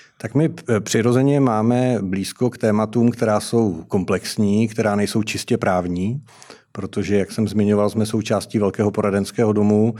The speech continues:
a zpravidla jsme u těch, eh, příběhů na začátku a proto možná přirozeně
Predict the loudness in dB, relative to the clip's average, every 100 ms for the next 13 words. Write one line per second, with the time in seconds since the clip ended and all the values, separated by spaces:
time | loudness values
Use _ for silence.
0 | -12 -20 -20 _ -4 -2 -2 -2 0 2
1 | 0 0 0 0 0 0 0 0 0 0
2 | 0 0 -4 0 0 2 0 -2 0 0
3 | -2 -2 0 0 -4 -16 _ _ _ _
4 | _ _ -10 -2 0 2 0 -2 -6 _
5 | _ _ _ _ -20 -20 -6 -4 0 2
6 | 2 2 0 2 0 -2 -10 -4 -2 0
7 | 2 2 2 2 0